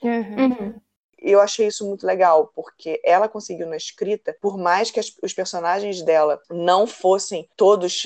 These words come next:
Speaker 3: repletos de representatividade, a escrita era. A luta dos personagens, tudo daquilo, a personalidade deles, tudo era representativo. Isso foi muito bacana.
Speaker 1: Uhum.
Speaker 2: Sim.
Speaker 3: Só que agora a gente tá num momento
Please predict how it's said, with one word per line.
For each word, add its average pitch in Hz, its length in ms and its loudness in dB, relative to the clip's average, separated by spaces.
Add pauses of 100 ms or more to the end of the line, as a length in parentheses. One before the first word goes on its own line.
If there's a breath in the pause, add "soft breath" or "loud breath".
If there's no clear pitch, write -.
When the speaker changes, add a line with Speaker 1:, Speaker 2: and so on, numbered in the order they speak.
Speaker 3:
repletos 160 380 2
de 175 100 -6
representatividade, 160 920 -2
a 170 100 2
escrita 202 580 -2
era. 135 380 -2
A 160 140 2
luta 196 380 2
dos 180 120 -10
personagens, 170 460 -6
tudo 226 420 -4
daquilo, 185 440 0
a 175 40 2
personalidade 175 680 0
deles, 165 460 -2
tudo 220 400 -4
era 196 260 6
representativo. 160 720 -8
Isso 160 140 -12
foi 175 80 -12
muito 175 160 -14
bacana. 170 480 -10
Speaker 1:
Uhum. 226 280 2
Speaker 2:
Sim. 220 400 -2 (200)
Speaker 3:
Só - 200 2
que 220 120 0
agora 220 520 4
a 208 60 4
gente 208 220 -6
tá 208 160 -2
num 208 180 -6
momento 185 580 -8